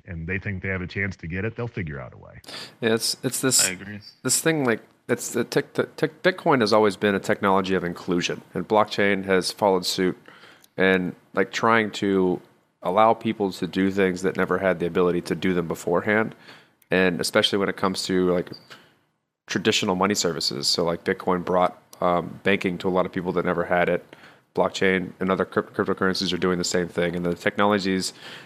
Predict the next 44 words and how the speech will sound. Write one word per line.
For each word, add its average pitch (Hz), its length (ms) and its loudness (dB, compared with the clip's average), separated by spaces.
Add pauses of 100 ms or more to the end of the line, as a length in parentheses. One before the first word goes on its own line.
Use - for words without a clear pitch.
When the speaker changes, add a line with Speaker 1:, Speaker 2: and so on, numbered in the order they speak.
(140)
Speaker 2:
are 87 80 -2
basically 101 580 2
recreating 101 640 2
a 92 80 2
lot 92 160 4
of 90 60 -2
the 90 80 -2
financial 95 580 0
instruments 92 460 -2
that 90 140 0
have 90 140 -6
been 90 360 0 (340)
available 98 460 2
to 98 160 -2
so 101 240 2
few 98 240 -2
people 87 500 0 (240)
and 92 320 2
exposing 101 480 0
them 95 120 -2
to 92 420 2 (440)
the - 80 -2
globe. 92 420 2 (500)
And 98 340 2 (340)
it's - 320 -2
not 117 160 2
surprising 107 560 2
that 90 200 0 (200)
we're 95 120 2
just 95 220 0 (680)
right 107 220 2
now 95 380 4 (100)
basically 98 440 2
just 95 340 -4
learning 95 220 0
how 98 100 0
to 90 100 2
rebuild 95 720 2
all 95 140 4
the 92 80 -6
stuff - 260 0
we 92 120 0
already 95 300 2
have 92 420 4